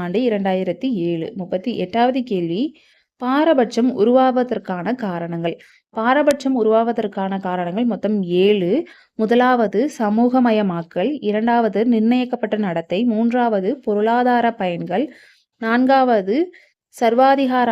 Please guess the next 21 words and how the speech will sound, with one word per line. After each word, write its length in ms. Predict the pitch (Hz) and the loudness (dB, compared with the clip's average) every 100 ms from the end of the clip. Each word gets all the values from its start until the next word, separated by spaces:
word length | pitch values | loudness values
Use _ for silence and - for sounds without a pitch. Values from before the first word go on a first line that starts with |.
| - | 0
ஆளுமை, 300 | 185 180 190 285 - 196 | -2 -2 -2 -4 -4 -4
ஐந்தாவது 600 | 226 254 254 240 190 262 277 202 | -2 0 0 -2 -2 -4 -4 -4
இனமய 540 | 220 262 277 247 226 240 | -2 0 0 0 0 -2
கொள்கை, 420 | 247 190 170 175 262 - _ _ _ _ | -2 -4 -2 -2 -4 -8 _ _ _ _
ஆறாவது 680 | 202 208 233 269 262 214 208 277 | -4 -2 0 2 2 2 0 0
கட்டுப்பாடான 760 | 220 190 262 254 247 233 226 254 | -4 -2 -2 2 4 4 2 0
குழு 240 | 254 208 | 0 0
அமைப்பு, 420 | 202 190 185 - 226 269 - | 0 -2 -4 -2 -4 -2 -2
ஏழாவது 540 | 208 233 254 240 190 294 | 0 2 0 0 -2 -2
முரண்பாடுகள். 720 | 233 180 180 175 170 165 170 170 _ _ _ _ 202 | -2 -2 -2 -4 -4 -2 -4 -4 _ _ _ _ -6
முப்பத்தி 240 | 220 226 | -2 2
ஒன்பதாவது 420 | 240 220 220 226 | 2 4 2 2
கேள்வி, 300 | 233 226 190 240 214 | 0 0 0 0 0
இரண்டாயிரத்தி 400 | 220 226 233 247 | 2 2 0 0
பதினொன்னாம் 440 | 214 214 220 226 233 | 0 0 0 0 0
ஆண்டு 200 | 202 185 240 233 | 0 0 2 2
எழுத்தேர்வு 400 | 214 220 233 240 | 2 2 2 2
விகிதம் 420 | 202 196 208 214 214 _ _ _ _ - | 0 0 0 -2 -6 _ _ _ _ -6
அதிகம் 440 | 202 240 269 262 - | 2 4 4 2 0
உள்ள 200 | 202 190 233 | 0 2 2
மாவட்டம். 520 | 226 175 170 170 170 | 2 -2 -4 -4 -6